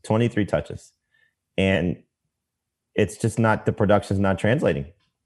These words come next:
So I like David Montgomery. I've, I've, I've been excited about David Montgomery since he was drafted, but it's just,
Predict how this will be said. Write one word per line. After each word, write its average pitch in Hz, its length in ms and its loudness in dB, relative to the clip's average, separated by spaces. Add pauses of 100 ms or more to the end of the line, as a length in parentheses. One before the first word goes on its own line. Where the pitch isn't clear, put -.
(140)
So 92 580 2 (720)
I 101 100 4
like 139 200 6
David 170 180 6
Montgomery. 95 380 2
I've, 98 140 2
I've, 92 320 0
I've 92 180 2
been 110 120 4
excited 113 340 4
about 120 200 2
David 117 220 2
Montgomery 117 460 0
since 120 180 -2
he 131 80 0
was 123 140 2
drafted, 127 420 2
but 107 160 0
it's 107 160 -2
just, 117 280 -2